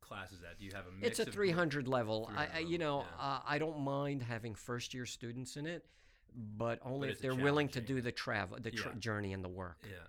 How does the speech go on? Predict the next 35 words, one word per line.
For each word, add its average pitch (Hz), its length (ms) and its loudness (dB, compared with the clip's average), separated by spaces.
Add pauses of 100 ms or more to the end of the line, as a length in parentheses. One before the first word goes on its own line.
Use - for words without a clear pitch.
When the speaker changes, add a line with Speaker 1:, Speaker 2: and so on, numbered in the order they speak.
(140)
Speaker 1:
yeah. 90 120 -16
Speaker 2:
You 95 60 -10
know? 95 60 -8 (280)
And, 139 240 2
and 147 240 2
the 131 60 -6
technique 180 440 -6
that 123 140 -4
I 120 40 -2
use 123 340 -4
now 117 240 -4
is 95 80 -6
basically 117 540 -6
they 104 180 -6 (120)
post 104 460 -6
a 104 60 -12
two 127 200 -10
hundred 113 260 -8
and - 80 -14
fifty - 380 -10
word 98 400 -6 (760)
essay, 85 560 -6 (400)
so - 200 -10 (160)
basically 98 440 -8
a - 40 -16
page, 95 380 -10 (240)
about - 200 -10
three 98 160 -8
times 87 360 -10
a - 60 -14
week. - 260 -18
Speaker 1:
Okay. 92 200 -12 (920)
Speaker 2:
Uh, 92 320 -6 (120)
they're 107 160 -4 (560)
writing 101 360 -6